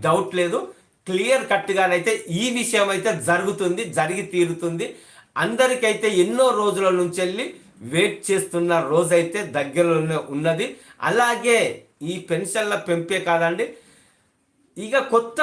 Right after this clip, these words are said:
పెన్షన్లు కూడా మనము చూసుకుంటే ఇప్పుడు కిడ్నీ బాధితులను కొత్తగానైతే పెన్షన్ల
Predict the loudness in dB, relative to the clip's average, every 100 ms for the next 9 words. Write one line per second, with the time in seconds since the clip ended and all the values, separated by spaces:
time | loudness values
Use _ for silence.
0 | 0 2 2 2 2 2 0 2 2 2
1 | -2 -4 0 2 2 2 -2 -2 -4 -4
2 | -4 -6 -4 0 0 -2 -10 _ _ _
3 | _ _ _ _ _ _ _ _ _ -14
4 | -12 -10 -10 -8 -10 -4 -2 0 0 0
5 | -4 -4 -2 -2 -2 -4 -4 0 0 2
6 | 2 0 0 -2 -2 -12 _ _ _ -6
7 | -4 -2 -2 0